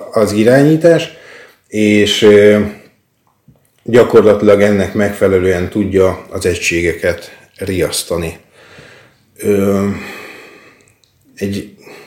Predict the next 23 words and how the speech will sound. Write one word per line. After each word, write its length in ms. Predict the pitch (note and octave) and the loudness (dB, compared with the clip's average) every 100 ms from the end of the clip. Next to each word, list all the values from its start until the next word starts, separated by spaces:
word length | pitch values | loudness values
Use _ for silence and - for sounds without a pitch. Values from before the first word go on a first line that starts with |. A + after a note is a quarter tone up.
| _ _ | _ _
riportban 540 | B2 D3+ A#2+ G2+ F#2+ | -2 4 4 6 2
Frey 240 | G2 B2 G#2+ | -2 -2 -2
Tamás 560 | G#2+ G2 F2 - - - _ _ | -2 -4 -6 -10 -14 -20 _ _
mondta 320 | A2 G#2+ G2+ | -6 -4 -2
egyébként, 680 | G2 F#2 F#2 - - G2 F#2 | -2 -2 -4 -6 -8 -6 -6
hogy 760 | - - F#2 F2+ F2 F#2 F2 - - - - - | -12 -6 -2 -2 -2 -2 -4 -8 -20 -20 -20 -4
most 320 | A2 A2 - | 0 0 2
a, 80 | F#2 | 2
a, 380 | F2+ F#2 F#2 - - A2 A2+ | 0 -4 -6 -6 -16 -14 -8
ö, 580 | G2+ F#2+ F#2+ F#2 F#2 F#2+ - - _ _ _ _ _ _ _ | -6 -4 -4 -2 -2 -4 -8 -20 _ _ _ _ _ _ _
hírszerzésnél 1200 | - C3 - A2+ G2+ G2+ G2 - G#2+ G#2 G#2+ G#2 - _ _ _ | 0 2 4 2 2 0 -2 -2 0 0 -2 -6 -18 _ _ _
nem 220 | A2 A#2 | -2 2
az 180 | G#2+ G#2 | 2 4
a 440 | G2 F#2 F2 - _ | 4 2 0 -8 _
kihívás, 680 | - G#2 G2+ G2 F#2 E2+ - | -8 -4 -2 0 0 -2 -6
hogy 480 | - F2 F2 - - _ | -6 -2 -2 -6 -16 _
megszerezni 580 | F#2+ G2 G2+ G2 F#2 F#2 | -10 -6 -4 -2 -2 -4
az 120 | E2 | -6
információt, 1000 | F#2 F#2+ G#2+ G#2+ A#2 A#2 - B2+ B2 - _ - - _ _ _ - D#2 D#2+ | -8 -6 -4 -2 -4 -6 -2 -2 -4 -12 _ -20 -20 _ _ _ -16 -12 -4
mármint, 440 | G2+ E2+ G#2 - | -4 -2 -6 -2
hogy 160 | G2 - | -4 -4
képeket 560 | - G#2+ G#2+ F#2+ G2+ | 0 2 2 2 -2
szerezni, 720 | - G#2 G#2+ A2 C3 D3 - | -2 -2 -2 0 0 0 -4